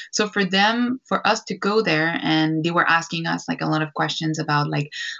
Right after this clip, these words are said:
what can we accommodate for people, um, to be able to, uh,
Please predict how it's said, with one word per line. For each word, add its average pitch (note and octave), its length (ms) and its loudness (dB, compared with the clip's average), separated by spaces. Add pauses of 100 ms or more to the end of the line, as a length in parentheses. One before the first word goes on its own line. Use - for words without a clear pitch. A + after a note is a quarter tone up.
what F#3 260 2
can E3 200 0
we D#3+ 200 2
accommodate D#3+ 680 2
for - 300 -4
people, G3+ 720 2 (380)
um, D3+ 840 4
to D#3+ 120 -2
be D#3 360 4
able D3+ 320 0 (100)
to, D3 340 2
uh, D3+ 140 2